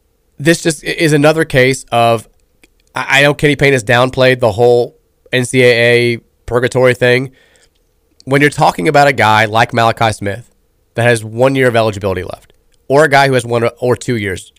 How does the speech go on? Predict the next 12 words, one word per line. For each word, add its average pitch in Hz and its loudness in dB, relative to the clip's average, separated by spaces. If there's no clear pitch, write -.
of 107 -6
eligibility 92 -6
left, - -20
not 135 0
being 160 2
able 139 2
to 131 -6
tell 107 -2
them, 104 -4
"Hey, 117 -2
we're 139 0
fine. 135 0